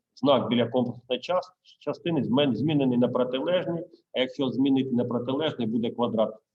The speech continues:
першого і квадрат другого, це математика, і, власне, ми від комплексності зможемо уйти. Тому, значить, Y домножаємо, але одне в мене тут турбує питання:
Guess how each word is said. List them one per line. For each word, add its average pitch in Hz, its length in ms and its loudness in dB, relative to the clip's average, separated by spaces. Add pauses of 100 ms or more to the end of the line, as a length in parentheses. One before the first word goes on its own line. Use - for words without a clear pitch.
(360)
першого 113 400 -2
і 110 100 -6
квадрат 107 380 0
другого, 151 320 -2
це - 140 -6
математика, 123 800 -2 (320)
і, 139 300 -2
власне, 110 460 -2
ми 117 260 -2
від - 240 -12
комплексності 101 720 -8 (360)
зможемо 104 380 -4
уйти. - 360 -8 (1300)
Тому, 123 320 -6
значить, 117 360 -4
Y 117 380 0
домножаємо, 113 680 -2
але 143 280 2
одне 139 300 2
в 160 80 0
мене 127 220 2
тут 127 280 -6
турбує 117 400 -2
питання: 135 760 -2